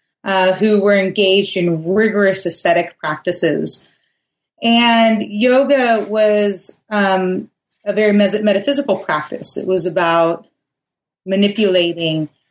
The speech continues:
subtle energies within the body and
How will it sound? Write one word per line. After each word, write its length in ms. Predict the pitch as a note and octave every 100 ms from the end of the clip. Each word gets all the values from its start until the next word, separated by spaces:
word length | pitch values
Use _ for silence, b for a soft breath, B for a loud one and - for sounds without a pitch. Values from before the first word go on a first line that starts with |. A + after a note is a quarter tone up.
| _
subtle 400 | - G#3+ F#3+ F#3+
energies 600 | F#3 F#3+ F#3 F3 D#3+ D3+ F3+
within 240 | F3 E3+
the 80 | D#3+
body 520 | D#3+ D#3 D#3+ E3 - _ _ _ _ _ -
and 600 | G3+ G3 F#3+ F#3 F3+